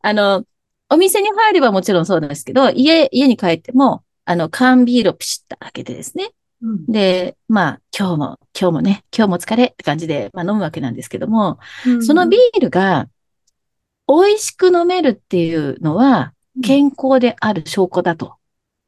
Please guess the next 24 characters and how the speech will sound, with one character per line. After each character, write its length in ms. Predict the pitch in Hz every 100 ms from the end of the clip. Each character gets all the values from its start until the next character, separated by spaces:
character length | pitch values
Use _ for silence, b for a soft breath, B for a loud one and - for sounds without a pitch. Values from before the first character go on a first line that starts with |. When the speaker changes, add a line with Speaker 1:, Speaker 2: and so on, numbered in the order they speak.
| _
Speaker 2:
あ 640 | 214 226 233 226 214 208 196
ー、 20 |
確 320 | 269 403 -
か 160 | 226 208
に 120 | 190
ね、 320 | 240 277 294 -
お 100 | 190
酒 320 | 269 277 254
美 60 | 220
味 140 | 302
し 160 | 294 330 330 330 302 185 135
い 20 |
は 180 | 269 294
も 380 | 294 294 285 262
う 40 |
仕 160 | 262 277
事 460 | 349 381 370 262
頑 240 | 233 349 427
張 80 |
れ 80 | 440
ば 140 | 285 220
頑 160 |
張 20 |
っ 40 | 302